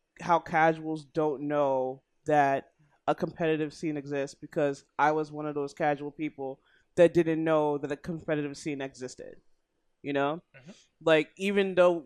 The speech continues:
Speaker 1: I met people who were part of the casual, the, the competitive scene at that time, I didn't know where else they went, you know? 'Cause they didn't tell me.
Speaker 2: Is the F G C, wh-, why is the F G C like that? Very secretive.
Speaker 1: I don't know. The F G C doesn't talk.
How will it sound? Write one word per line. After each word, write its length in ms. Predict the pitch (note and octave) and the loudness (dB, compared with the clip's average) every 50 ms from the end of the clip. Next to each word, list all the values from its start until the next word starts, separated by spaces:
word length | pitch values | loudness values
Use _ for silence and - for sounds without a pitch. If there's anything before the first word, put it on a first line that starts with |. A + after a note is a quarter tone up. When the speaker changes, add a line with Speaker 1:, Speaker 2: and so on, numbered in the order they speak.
| - - - | -12 -6 -4
Speaker 1:
I 100 | E3 E3 | -2 0
met 240 | E3+ F3 F3 F3 | 2 0 0 -2
people 300 | - F#3+ F#3+ E3 F3 E3 | -2 -8 -8 -6 -6 -4
who 80 | E3+ G3 | -2 0
were 120 | F#3 F3 | 0 0
part 260 | F3+ - G3+ F3+ F3+ F3 | 0 0 0 0 0 0
of 60 | E3 | -2
the 60 | F3 | -4
casual, 380 | - - G3 F3 E3 E3 F3 - | -4 0 0 0 0 0 -4 -6
the, 180 | E3+ E3 D#3+ D#3+ | -2 -2 -2 -2
the 80 | - E3 | -2 -4
competitive 380 | E3+ - F#3 D#3+ D3+ D#3 D#3 - | -4 -2 -2 -2 -2 -4 -8 -8
scene 500 | - A#3+ B3 B3 A3 G3 F#3 F3+ F#3 - _ _ _ - | -6 -6 -4 -2 -2 -2 -2 -4 -6 -10 _ _ _ -2
at 120 | C#3+ D3+ | 0 0
that 140 | D3+ C#3+ - | 0 0 0
time, 480 | - F3 F#3+ F3+ D3+ D3 C#3 D3+ E3+ _ _ _ - | 2 0 0 0 -2 -4 -6 -10 -14 _ _ _ -4
I 60 | - E3 | -4 -2
didn't 340 | D#3+ E3 F#3+ G3 E3+ E3+ | 2 2 2 2 2 0
know 360 | E3+ E3+ F3 E3+ E3 D3+ C3 C3+ C3+ | 0 0 0 0 0 -2 -6 -12 -8
where 260 | D3 E3+ F3 E3+ - | -4 -2 -2 0 0
else 240 | D3+ D#3 E3+ - - | 0 -2 -2 -2 -2
they 120 | F3 D3+ | -4 -4
went, 380 | C#3 C#3+ E3 F#3 E3 C3+ - - - _ _ _ _ _ _ - | -4 -4 -6 -6 -6 -8 -10 -12 -20 _ _ _ _ _ _ -8
you 100 | C#3+ D3 | -6 -4
know? 320 | D3 D3 D3+ D#3+ E3+ F#3 _ _ _ _ _ _ _ _ _ - | -2 0 -2 -2 -4 -6 _ _ _ _ _ _ _ _ _ -2
'Cause 160 | - F3 D3+ | -2 -2 0
they 120 | D#3+ E3 | 0 -2
didn't 180 | D#3+ E3 D#3+ E3 | -2 -2 -2 2
tell 140 | G#3+ A#3 A3 | 2 2 2
me. 220 | D3+ A#2+ E2+ G#2 E3+ _ _ _ _ _ - | 2 -4 -14 -16 -20 _ _ _ _ _ -16
Speaker 2:
Is 140 | E3 D3 | -16 -12
the 160 | D3 D#3 D#3+ F#3 | -8 -6 -4 -4
F 140 | A3 G#3 - | -4 -4 -6
G 100 | A3+ G#3 | -10 -10
C, 460 | - - - G#3+ G3 F#3+ F3 D3 C3+ | -10 -10 -8 -6 -6 -4 -4 -6 -8
wh-, 500 | C3+ C3+ B2 C#3 C#3 A#2+ G2+ - - - F#3+ | -10 -14 -18 -16 -16 -16 -16 -18 -20 -14 -8
why 100 | D4 E4 | -6 -6
is 120 | E4 - - | -6 -6 -6
the 140 | F#3+ F3+ | -4 -2
F 120 | F3 E3 - | -2 -2 -4
G 120 | - D3 | -8 -14
C 240 | - - - D3 C#3 | -14 -12 -10 -10 -8
like 260 | B2+ A2 A2 G#2+ - | -6 -6 -8 -8 -8
that? 160 | - A2+ A2+ | -10 -8 -6
Very 200 | B2 C3 C3+ B2+ | -6 -6 -6 -6
secretive. 540 | A#2+ - - - C3+ - - A2 G#2+ G#2+ A2+ _ _ _ _ _ _ - - - - - _ - | -10 -14 -16 -18 -18 -16 -16 -18 -18 -18 -20 _ _ _ _ _ _ -20 -20 -20 -20 -6 _ 6
Speaker 1:
I 80 | F#3 G#3 | 8 8
don't 180 | A3+ A3+ G#3+ | 8 6 4
know. 300 | G#3+ G3 F#3 E3 D#3+ D#3 - _ - | 4 2 2 2 -2 -8 -10 _ -2
The 120 | F3 C3+ | 2 2
F 120 | F3+ F3+ | 2 2
G 100 | F3+ F#3 | 0 -4
C 120 | F3+ - G3 | -8 -8 -6
doesn't 220 | E3 E3+ D#3+ E3 | -6 -6 -6 -4
talk. 260 | F3 D#3+ D#3+ C#3 - | -2 -2 -2 -4 -6